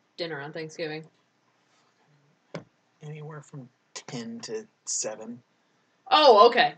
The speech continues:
Speaker 2: Yeah, I don't know.
Speaker 1: Well,
Speaker 2: I
Speaker 1: that's,
Speaker 2: <laughs>
Speaker 1: I mean, I, I just wanted to
Speaker 2: I've had ten A M Thanksgiving dinner. It sucks.
Speaker 1: Yeah, that does suck. But I was
Speaker 2: There's
Speaker 1: gonna say, we usually eat around, the, the goal is to eat around four, or at least before five.
Speaker 2: Yeah, there's a long list of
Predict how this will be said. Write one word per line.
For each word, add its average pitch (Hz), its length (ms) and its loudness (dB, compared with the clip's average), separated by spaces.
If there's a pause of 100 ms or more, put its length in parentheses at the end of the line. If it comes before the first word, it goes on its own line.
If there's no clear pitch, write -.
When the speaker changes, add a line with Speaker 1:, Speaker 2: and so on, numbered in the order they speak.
Speaker 2:
Yeah, 135 280 -4
I 123 120 -4
don't 113 140 -8
know. 110 160 -12 (300)
Speaker 1:
Well, 240 160 10
Speaker 2:
I 240 160 10
Speaker 1:
that's, 190 260 0
Speaker 2:
<laughs> - 40 -4
Speaker 1:
I 254 380 10
mean, 247 220 6
I, 240 200 8 (100)
I 233 40 8
just 226 180 0
wanted 208 240 0
to 165 280 -2 (100)
Speaker 2:
I've 131 200 0
had 123 280 -2
ten 131 220 -6
A 117 200 -6
M 113 160 -10
Thanksgiving 113 560 -12
dinner. 117 220 -10
It - 120 -14
sucks. - 560 -6
Speaker 1:
Yeah, 196 180 2
that 202 160 0
does 208 220 -2
suck. 156 300 -6
But 190 100 0
I 208 80 10
was 254 100 12
Speaker 2:
There's - 20 -2
Speaker 1:
gonna 226 140 4
say, 226 140 6
we 247 100 2
usually 247 340 2
eat 208 420 -2
around, 180 500 2
the, 190 160 0
the 185 120 -2
goal 208 260 4
is 185 100 -2
to 185 100 -10
eat 185 120 -8
around 160 520 -4 (160)
four, 151 480 -2
or 165 220 -14
at 170 80 -12
least 185 220 -12
before 165 320 -8
five. 160 420 -2 (380)
Speaker 2:
Yeah, 110 180 -10 (240)
there's 143 180 -6
a 123 60 -8
long 104 300 -12
list 104 260 -14
of 101 80 -12